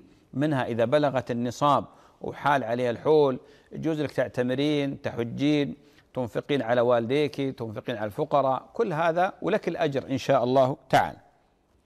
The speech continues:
الأخ سالم من أبو ظبي بارك الله فيه يسأل يقول: "بالنسبة للعين، كيف يصاب الرجل بالعين أو الإنسان بالعين هو قد صلى الفجر، والنبي عليه الصلاة والسلام يقول: 'من صلى الفجر في جماعة،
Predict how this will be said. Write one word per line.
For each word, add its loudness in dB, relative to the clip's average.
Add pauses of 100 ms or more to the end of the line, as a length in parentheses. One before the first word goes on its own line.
(960)
الأخ -2
سالم 4
من 2
أبو 2
ظبي 0
بارك 4
الله 0
فيه -2
يسأل -2
يقول: 0
"بالنسبة -2
للعين، 0
كيف -8
يصاب -2
الرجل -2
بالعين 0
أو -6
الإنسان -6
بالعين -2
هو -4
قد -8
صلى -4
الفجر، -4 (360)
والنبي -2
عليه 0
الصلاة -2
والسلام -6
يقول: -6
'من -4
صلى -2
الفجر -2
في -4
جماعة، -2